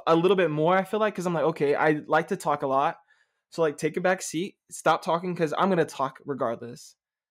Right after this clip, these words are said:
So I, like, wait a little bit more sometimes, like, little stuff that I know, like, has, like, a longer, a bigger effect than I may realize, right? 'Cause I think too much we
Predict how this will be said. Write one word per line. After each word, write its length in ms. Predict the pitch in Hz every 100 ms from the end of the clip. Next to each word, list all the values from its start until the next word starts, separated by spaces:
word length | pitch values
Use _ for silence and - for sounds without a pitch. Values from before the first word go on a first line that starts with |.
| _
So 140 | - 151
I, 80 | 165
like, 160 | 170
wait 180 | 165 180
a 40 | 180
little 180 | 175
bit 140 | 170 170
more 300 | 160 165 165
sometimes, 520 | 175 170 170 165 175
like, 200 | 165 151
little 240 | 175 185 214
stuff 280 | - 202 196
that 100 | 175
I 80 |
know, 220 | 160 156 175
like, 380 | 160 127 - _ _ _ _ _ _ _ _ _ _ _ _ _ _ _ _
has, 400 | - 185 170 147
like, 280 | 135 123 _ _ _ -
a 80 | 151
longer, 400 | 151 170 156 147
a 140 | 143
bigger 260 | 147 185 190
effect 320 | - 165 160
than 100 | 147
I 120 | 139
may 240 | 139 135 131
realize, 400 | 127 90 95 143
right? 280 | 131 131 _ _ _ _ _ _
'Cause 100 | -
I 80 | 156
think 380 | 151 175 160 - _
too 180 | - 208
much 480 | 202 202 196 - - _ _
we 640 | 147 160 165 165 156 -